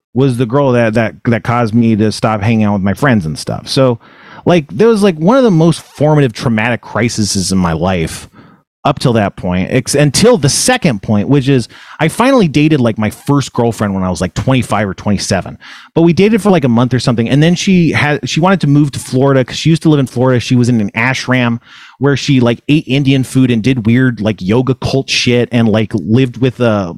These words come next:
with a, uh, aviary of birds, and she was, like, a bird person. So she, she moved away. And obviously I understood, like, how important it was to her. So I wasn't gonna be like, "But what about me, bro?"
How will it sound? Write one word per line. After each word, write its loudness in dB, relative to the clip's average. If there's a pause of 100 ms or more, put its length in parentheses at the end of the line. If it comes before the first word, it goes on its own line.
with -4
a, -2 (160)
uh, 0
aviary 2
of -4
birds, -2
and -4
she 0
was, 0
like, -2
a -2
bird -2
person. -4
So -2 (380)
she, -2
she -2
moved 2
away. 0 (440)
And 0
obviously 2
I 2
understood, 0
like, -2
how -2
important 0
it 0
was -2
to -4
her. 0
So -2
I 2
wasn't 0
gonna 0
be -2
like, -2
"But 4
what 2
about 0
me, 2
bro?" 2